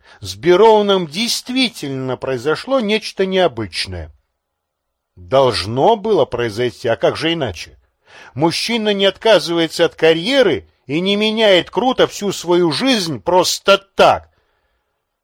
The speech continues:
Но случилось ли что-то в реальности? Только не спрашивай меня, что такое реальность. Я имею в виду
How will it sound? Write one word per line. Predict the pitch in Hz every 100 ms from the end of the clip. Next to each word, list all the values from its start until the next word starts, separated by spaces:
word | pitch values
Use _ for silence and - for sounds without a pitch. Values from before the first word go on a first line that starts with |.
| _ _ -
Но | 117 139 139 139 _ -
случилось | - 226 - 269 233 139 165
ли | 160
что-то | - 214 170 127
в | 147
реальности? | 185 113 80 - - 82 _ _ _ _ - - -
Только | 185 185 196
не | 226
спрашивай | - - 262 196 - 165 170
меня, | 170 190 269 226
что | - 202
такое | - 190 - 190
реальность. | 185 196 170 101 82 80 - _ - -
Я | 127 196 214
имею | 190 220 202
в | 175
виду | 175 156 247 -